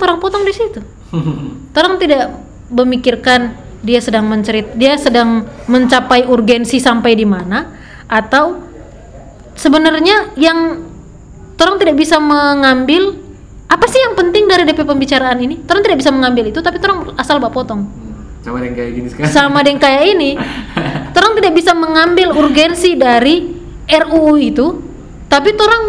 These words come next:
Speaker 1: main memberikan pikiran balik atau statement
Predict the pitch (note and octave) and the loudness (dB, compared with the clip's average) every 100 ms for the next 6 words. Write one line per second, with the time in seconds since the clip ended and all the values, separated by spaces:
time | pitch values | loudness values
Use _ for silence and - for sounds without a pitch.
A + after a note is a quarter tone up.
0 | G4 F4+ D4+ E4 G#4 F#4+ - - B3+ C#4+ | 2 2 4 2 0 -4 -8 -14 -4 2
1 | D4+ D4 C#4+ C#4+ D4 D#4+ D#4+ D#4 D4+ - | 4 4 2 0 0 0 0 -4 -8 -10
2 | - - - - - - - - - - | -14 -14 -14 -14 -14 -16 -16 -16 -16 -2
3 | F#4 F4+ A4+ G#4+ F4+ A#3 G3+ D#4+ - - | 0 2 2 2 2 2 2 0 -2 -10
4 | - B3+ C4+ C#4 C4+ C4+ C4+ D#4 - - | -4 -2 2 2 2 0 0 -2 -2 -4
5 | - C#4+ C#4+ C#4 | -2 0 0 2